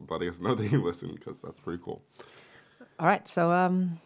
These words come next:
Speaker 2: day zero, uh, pre-reg. Um,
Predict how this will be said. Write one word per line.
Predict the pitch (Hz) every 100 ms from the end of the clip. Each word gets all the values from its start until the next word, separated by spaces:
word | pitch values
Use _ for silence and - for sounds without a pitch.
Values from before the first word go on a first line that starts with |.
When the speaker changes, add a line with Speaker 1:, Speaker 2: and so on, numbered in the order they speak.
| _
Speaker 2:
day | 180 226
zero, | 214 226 151 117
uh, | - 147 147 143 143
pre-reg. | 139 220 151 120 113 - - - -
Um, | 127 135 139 143 147 147 147 151